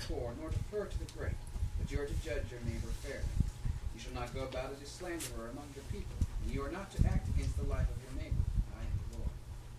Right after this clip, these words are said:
You shall not hate your fellow countrymen in your heart. You may surely reprove your neighbor,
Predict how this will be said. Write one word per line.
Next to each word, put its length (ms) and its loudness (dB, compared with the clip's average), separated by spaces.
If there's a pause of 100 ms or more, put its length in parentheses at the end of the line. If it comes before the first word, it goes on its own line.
(240)
You 80 -6
shall 160 -2
not 160 -2
hate 240 0
your 120 0
fellow 320 0
countrymen 360 -2
in 100 -2
your 220 -4
heart. 200 -2 (540)
You 60 -4
may 120 0
surely 320 0
reprove 400 -2
your 80 -2
neighbor, 320 -4